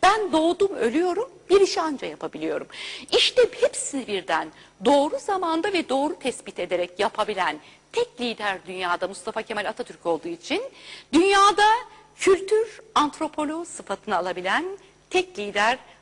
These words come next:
Atatürk'tür. Kültür antropoloğu nedir, ne değildir anlatmam gereken bir grup önünde değilim. Ama ben tarihten gitmek istiyorum. Beş Mayıs bin dokuz yüz otuz beş Ahlatlı Bel'e gidelim. Ha, ben yirmi altı yılda Atatürk'ü çözdüm.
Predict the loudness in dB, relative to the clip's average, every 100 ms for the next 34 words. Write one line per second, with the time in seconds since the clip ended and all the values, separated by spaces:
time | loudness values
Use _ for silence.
0 | _ -4 -4 -10 -12 -6 -6 -6 -4 2
1 | 4 6 6 6 4 2 2 2 2 2
2 | 2 2 2 4 4 4 4 2 2 0
3 | 0 0 0 0 0 0 0 0 -2 -4
4 | -4 -6 -8 -8 2 4 6 4 0 -2
5 | -2 -4 -8 -8 -10 -14 -12 -2 2 2
6 | -2 -2 2 2 2 -2 -2 -2 -4 -4
7 | -6 -6 -4 -4 0 -2 -2 -10 -6 -4
8 | -4 -4 -4 -6 -8 -8 0 2 6 6
9 | 4 -6 0 4 6 6 6 4 4 2
10 | 0 -4 -6 0 0 0 -4 -8